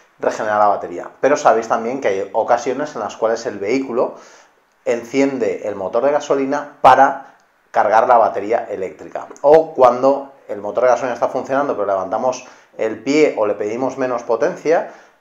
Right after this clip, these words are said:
lo que hace es derivar parte de la energía que ya tiene el motor, que está combustionando, la envía a las ruedas motrices y otra parte la envía a las baterías para incrementar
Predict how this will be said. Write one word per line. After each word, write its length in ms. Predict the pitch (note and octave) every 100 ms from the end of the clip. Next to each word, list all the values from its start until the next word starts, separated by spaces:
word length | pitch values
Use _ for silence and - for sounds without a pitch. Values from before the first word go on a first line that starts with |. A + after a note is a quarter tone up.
| _ _ _
lo 220 | A#2+ A2
que 80 | B2
hace 420 | A#2 - B2 B2+
es 220 | A#2 - G2+
derivar 420 | G2+ G#2 A2+ -
parte 240 | B2 B2
de 240 | A#2+ A#2 B2
la 140 | A#2
energía 480 | A2+ A2 D3 C#3 -
que 120 | F#2
ya 200 | G2+ G#2
tiene 240 | A#2 A#2+ A#2
el 80 |
motor, 460 | A2+ A#2 C#3 C#3 - - _ _
que 60 | -
está 180 | - G#2+
combustionando, 960 | A2+ A2+ A2 - C3 C#3+ D3+ G#3+ - _ _ _ _ _ _ _ _ -
la 160 | A2+
envía 380 | A2 B2 B2+ G#2
a 440 | - A#2 G2+ - -
las 240 | F#2+ F2+
ruedas 320 | F#2+ G#2 G2
motrices 540 | C3 B2 E3 - G2 -
y 100 | A2+
otra 240 | A2+ G#2
parte 220 | G#2+ A#2
la 100 | A#2+
envía 160 | G2+ F#2+
a 80 | F2+
las 80 | A2+
baterías 460 | C3+ C3+ B2 B2+
para 140 | A#2+ G2+
incrementar 520 | G2 F#2 F#2 G#2